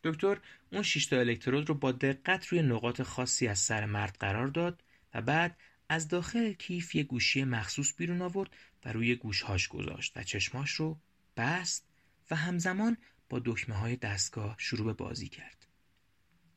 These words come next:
چند لحظه بعد با چهرهٔ در هم رفته گوشی رو از روی گوشش در آورد. ساکس هم همین کار رو انجام داد و با نگاهی تو هم رفته کار رو تموم کرد. روحان هاج و واج و کلافه پرسید:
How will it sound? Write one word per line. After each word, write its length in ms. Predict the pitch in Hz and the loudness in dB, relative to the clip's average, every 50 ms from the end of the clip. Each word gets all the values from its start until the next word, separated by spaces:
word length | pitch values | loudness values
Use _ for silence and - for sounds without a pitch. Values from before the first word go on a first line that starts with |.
| _ _ _ _ _ _ - | _ _ _ _ _ _ -14
چند 240 | - - 107 104 110 | -8 -6 -4 -2 -2
لحظه 300 | 107 104 92 - 110 98 | -2 -2 -4 -4 -4 -2
بعد 340 | 107 113 113 117 120 - _ _ - - - - - - _ _ | 0 0 0 0 -2 -4 _ _ -20 -20 -20 -20 -20 -20 _ _
با 120 | - 147 147 | 0 0 0
چهرهٔ 500 | 147 - - 143 131 - 175 175 170 147 | 2 2 0 0 0 0 0 0 2 2
در 200 | 131 135 123 120 | 2 2 2 2
هم 240 | 110 113 120 120 120 | 2 0 0 0 0
رفته 460 | 127 127 127 - - 185 196 190 185 - - _ _ _ - | 0 -2 -2 -2 0 0 0 0 -2 -8 -20 _ _ _ -8
گوشی 320 | 123 120 - - - 143 | -6 -2 0 2 2 2
رو 100 | 139 143 | 2 2
از 220 | 143 127 113 107 110 | 0 0 -2 -2 -2
روی 200 | 110 113 110 113 | -2 -2 -2 -2
گوشش 460 | - 120 107 - - 110 107 - - | -4 -4 -4 -2 -2 -2 0 -2 -2
در 240 | - - 120 - - | -2 -4 -8 -10 -10
آورد. 420 | 120 - - - _ _ _ - _ _ _ _ _ _ _ _ _ _ _ _ _ _ _ _ | -12 -16 -20 -20 _ _ _ -20 _ _ _ _ _ _ _ _ _ _ _ _ _ _ _ _
ساکس 420 | - - - 226 220 214 - - - | -4 -2 2 2 2 2 2 -2 -2
هم 140 | 175 175 165 | 0 0 2
همین 260 | 151 160 156 151 147 | 2 2 2 2 0
کار 200 | 147 143 135 135 | 0 0 0 0
رو 80 | 139 | 2
انجام 400 | - 113 113 113 110 120 120 123 | 0 0 0 2 2 2 2 2
داد 240 | 120 120 117 113 - _ - - - - - _ - | 2 2 0 0 -2 _ -20 -20 -20 -20 -20 _ -8
و 80 | 131 127 | -4 0
با 120 | 131 131 | 2 4
نگاهی 460 | 131 127 123 127 131 135 135 131 139 | 4 4 4 4 4 4 4 4 2
تو 180 | 135 - - 120 | 0 0 -2 -2
هم 200 | 107 107 104 101 | -2 0 0 0
رفته 300 | 101 98 95 - - 107 | 0 0 -2 -2 -4 -6
کار 240 | 98 - 107 107 107 | -6 -4 -4 -2 -2
رو 80 | 110 | -2
تموم 360 | 107 - 107 101 92 95 104 98 | -4 -4 -2 0 0 0 0 0
کرد. 400 | - - 147 - - - - - _ _ _ _ _ _ _ _ _ _ _ _ _ _ _ _ _ _ _ - | -4 -8 -12 -16 -18 -20 -20 -20 _ _ _ _ _ _ _ _ _ _ _ _ _ _ _ _ _ _ _ -8
روحان 260 | - 98 101 113 110 | -4 -2 0 0 0
هاج 300 | 95 101 110 113 113 107 | 2 2 2 2 2 2
و 80 | 117 113 | 2 4
واج 240 | 117 131 135 131 135 | 4 4 4 4 2
و 60 | 131 | 2
کلافه 480 | - - - 139 135 139 139 139 196 | 0 0 2 2 2 2 0 0 -2
پرسید: 500 | 185 - 143 135 123 - - 175 175 - | -2 0 2 0 2 2 2 0 0 -2